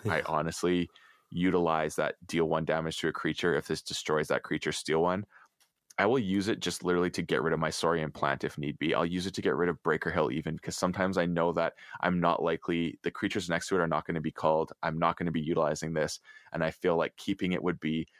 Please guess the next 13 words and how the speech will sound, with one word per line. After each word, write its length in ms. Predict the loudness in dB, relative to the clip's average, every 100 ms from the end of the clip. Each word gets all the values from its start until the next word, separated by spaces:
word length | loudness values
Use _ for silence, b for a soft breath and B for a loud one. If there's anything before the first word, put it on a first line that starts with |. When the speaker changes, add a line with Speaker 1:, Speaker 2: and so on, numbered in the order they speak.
| b
Speaker 2:
sacrificing 1080 | -8 0 0 2 -4 0 0 0 -4 -4 -8 -12 _ _ _ _ _ _ _ _ _ _ -12
the 560 | -4 0 2 2 0 -4 _ _ _ _ -2
long 340 | 4 4 2
term 240 | 0 0 0
for 140 | 0
a 60 | 0
short 240 | 0 -2
term 220 | -2 -4
game. 260 | -2 -2 -2
So 140 | 0
I'm 160 | 2 2
okay 400 | 0 0 0 2
with 260 | 0 -2